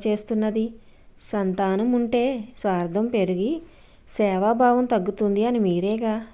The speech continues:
చెప్పింది. అందుకేగా మనం అదే బాటలో నడిచేది. మీకు బాధ కలగడం, కలగడము సహజమే, మీరు చెప్పినది నిజమే. కానీ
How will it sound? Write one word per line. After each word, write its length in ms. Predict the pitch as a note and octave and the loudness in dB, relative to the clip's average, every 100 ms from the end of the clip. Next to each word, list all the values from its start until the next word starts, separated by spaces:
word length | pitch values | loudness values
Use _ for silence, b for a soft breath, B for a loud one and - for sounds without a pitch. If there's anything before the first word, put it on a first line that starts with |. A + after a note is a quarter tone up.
| - - | -6 -4
చెప్పింది. 540 | - G3+ F#3+ F#3 F#3 - | -2 0 0 0 -4 -4
అందుకేగా 520 | E3+ F3 F3 G3 G#3+ | -4 -4 -2 0 2
మనం 280 | A3 G#3+ A3 F#4 b b b b b - | 2 2 0 -2 b b b b b 0
అదే 300 | G#3 G#3+ G3+ | 2 4 2
బాటలో 480 | F#3+ F#3 F#3 F3+ C4 | 0 -2 -2 -2 -2
నడిచేది. 600 | C4 A#3 A#3+ A#3 A3 A3 A3+ B B B B G#3+ | -2 -2 -2 0 0 -2 -4 B B B B 0
మీకు 340 | A#3 C4 C4+ A3+ A3+ - - | 2 4 2 2 0 -8 -12
బాధ 360 | G3 G3 F#3+ G3 A3+ A3+ - | -6 -2 0 2 0 0 -6
కలగడం, 600 | - F3+ F#3 F#3 F#3 F#3 - - | -2 0 2 2 0 -2 -4 -2
కలగడము 680 | G#3 G3 G3+ G#3 G3 F#3 F#3 F#3 B B B - | 0 2 2 4 4 2 0 -6 B B B -4
సహజమే, 520 | G3 F#3+ G3 A#3+ A#3 - - - | -2 0 2 2 2 -2 -10 -10
మీరు 560 | - A3 B3 A3 A3 A#3+ - | 0 2 4 2 -2 -8 -6
చెప్పినది 460 | F#3+ F#3+ F3+ F#3 G#3+ | -6 -2 0 2 2
నిజమే. 420 | A#3+ G#3+ A3 A3+ - - - | 2 0 0 0 -2 -8 -6
కానీ 360 | G3 F#3+ F#3+ | -2 0 0